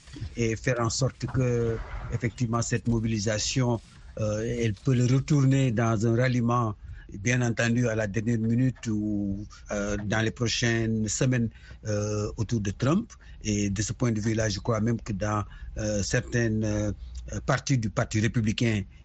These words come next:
ils veulent maintenir ce, ce, euh, donc sa candidature pour avoir cet effet. Et ensuite, il y a certainement une, cette sorte de frayeur chez certains républicains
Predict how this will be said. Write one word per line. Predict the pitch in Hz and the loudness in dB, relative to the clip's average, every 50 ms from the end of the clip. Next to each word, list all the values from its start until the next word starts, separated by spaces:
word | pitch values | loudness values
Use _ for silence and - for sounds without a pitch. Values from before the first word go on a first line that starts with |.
| - - | -2 0
ils | 123 | 0
veulent | 107 107 139 151 139 | 2 4 4 4 4
maintenir | 131 135 127 120 - 113 110 113 113 107 | 4 2 2 2 2 0 2 2 0 0
ce, | 98 - - 117 113 110 107 | 0 -2 -4 -4 -4 -4 -4
ce, | - - - 113 | -4 -4 -6 -6
euh, | - - 113 110 107 107 107 107 107 107 - - - - - | -6 -4 -4 -4 -4 -2 -2 -4 -4 -6 -8 -10 -14 -10 -4
donc | - 117 113 - | -2 -2 -2 -2
sa | - - 123 113 | 0 0 0 0
candidature | - 143 135 123 113 107 113 101 - 120 117 - - - - - - | 2 0 0 2 2 0 0 0 0 -2 -4 -4 -6 -16 -20 -12 -6
pour | - 123 113 | -4 -2 -2
avoir | 107 101 98 104 101 | 0 0 0 0 -2
cet | 92 - - - 113 98 - - | -2 -4 -4 -2 -2 -2 -2 -2
effet. | 110 - - 135 160 196 - - - - - - - - - - | -4 -2 0 0 0 0 -2 -8 -16 -16 -16 -16 -16 -10 -4 0
Et | 135 131 127 127 120 117 113 110 | 2 2 2 2 2 0 0 2
ensuite, | 123 123 123 - - 180 190 196 190 - 180 156 156 - - - - - - - | 2 2 2 2 2 2 2 2 2 0 0 0 0 -2 -12 -18 -18 -12 -4 0
il | 147 139 | 2 4
y | 151 | 4
a | 143 | 2
certainement | 135 - - 165 160 - 170 156 156 160 180 202 214 233 226 214 214 220 180 160 160 - 202 190 190 - - 254 | 2 2 0 0 0 2 2 4 4 4 2 2 2 0 0 0 0 0 -2 -2 -2 -2 -2 -2 -2 -4 -6 -6
une, | - - 160 | -4 -2 -2
cette | - - - 156 151 | -2 0 0 -2 0
sorte | - 165 165 139 | 0 -2 -2 0
de | 135 127 139 | 0 0 0
frayeur | - - 143 147 143 143 147 165 190 202 196 | 0 2 2 2 4 4 2 2 2 0 -2
chez | 190 - - - - 131 - - 143 127 | -2 -4 -6 -8 -8 -6 -2 0 0 0
certains | 120 - 147 139 - - 139 127 | 2 2 0 0 0 2 0 2
républicains | 120 117 - 123 113 104 101 101 - - 151 180 202 | 2 0 0 0 -2 0 -2 -2 0 0 2 2 0